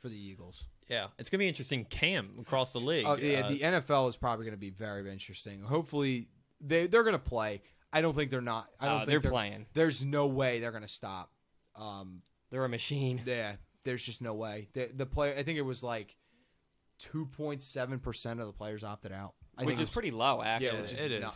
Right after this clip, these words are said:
Speaker 3: There's
Speaker 1: yeah,
Speaker 3: only,
Speaker 1: it
Speaker 3: like, one or two per team.
Speaker 2: Most
Speaker 1: Yeah.
Speaker 2: of them from New England, anyway.
Speaker 1: Yeah, it
Speaker 3: There
Speaker 1: was
Speaker 3: were, like,
Speaker 1: a
Speaker 3: ten on New England.
Speaker 1: Which New England's, watch New England. They're gonna get Jadeveon Clowney or one of these. Like, you're gonna,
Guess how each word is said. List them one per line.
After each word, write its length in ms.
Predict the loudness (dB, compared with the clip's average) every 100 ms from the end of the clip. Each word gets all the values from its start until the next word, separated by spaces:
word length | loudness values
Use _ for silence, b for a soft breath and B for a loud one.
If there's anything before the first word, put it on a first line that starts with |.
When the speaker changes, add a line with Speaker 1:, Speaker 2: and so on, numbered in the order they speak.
| -6
Speaker 3:
There's 160 | -2 0
Speaker 1:
yeah, 40 |
Speaker 3:
only, 140 | 4 4
Speaker 1:
it 20 |
Speaker 3:
like, 140 | 4
one 220 | 4 4 4
or 80 |
two 240 | 2 -2 -2
per 160 | -2
team. 400 | -4 -6 -6 -2
Speaker 2:
Most 200 | 0 0
Speaker 1:
Yeah. 80 | 0
Speaker 2:
of 140 | 0 -2
them 80 |
from 260 | -4 -4 -4
New 200 | -6 -6
England, 280 | -8 -10 -10
anyway. 420 | -10 -10 -10 -10 0
Speaker 1:
Yeah, 280 | 2 4
it 40 | 4
Speaker 3:
There 20 |
Speaker 1:
was 140 | 6
Speaker 3:
were, 0 | 6
like, 120 | 6
Speaker 1:
a 20 |
Speaker 3:
ten 360 | 8 12 12 10
on 120 | 8
New 160 | 6 6
England. 440 | 4 2 -2 -4 -2
Speaker 1:
Which 220 | -2 2
New 160 | 4 4
England's, 360 | 2 -4 -6
watch 340 | -2 -2 -2 -6
New 180 | -6
England. 380 | -6 -8 -8 -8
They're 100 | -6
gonna 160 | -6 -6
get 140 | -6 -8
Jadeveon 440 | -8 -8 -8 -12
Clowney 400 | -14 -14 -14 -14
or 60 | -14
one 160 | -16
of 60 | -16
these. 180 | -16 -16
Like, 240 | -16 -10
you're 100 | -8
gonna, 120 | -8